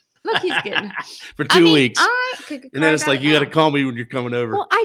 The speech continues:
Speaker 3: do. I think that has to be
Speaker 1: But
Speaker 3: such
Speaker 1: it
Speaker 3: a moment.
Speaker 1: did.
Speaker 3: And
Speaker 2: Yeah.
Speaker 3: but to me, you guys have been like, "Okay,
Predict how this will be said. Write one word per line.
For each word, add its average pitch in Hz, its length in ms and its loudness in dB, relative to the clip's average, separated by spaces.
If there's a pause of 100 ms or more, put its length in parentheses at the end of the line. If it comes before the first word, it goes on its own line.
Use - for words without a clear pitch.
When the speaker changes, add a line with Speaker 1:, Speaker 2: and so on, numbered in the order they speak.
Speaker 3:
do. 392 220 0
I 320 100 0
think 370 240 -6
that 381 80 -2
has 370 240 -4
to 370 120 -2
be 320 100 0
Speaker 1:
But 330 100 0
Speaker 3:
such 311 200 -2
Speaker 1:
it 339 40 0
Speaker 3:
a 330 60 0
moment. 226 540 0
Speaker 1:
did. - 60 -14
Speaker 3:
And 262 180 0 (120)
Speaker 2:
Yeah. 107 280 -4 (120)
Speaker 3:
but 262 220 -6
to 320 100 -6
me, 359 340 -4
you 277 120 -4
guys 240 300 -4
have 233 200 -4 (120)
been 247 100 -2
like, 247 260 -6
"Okay, 226 400 -4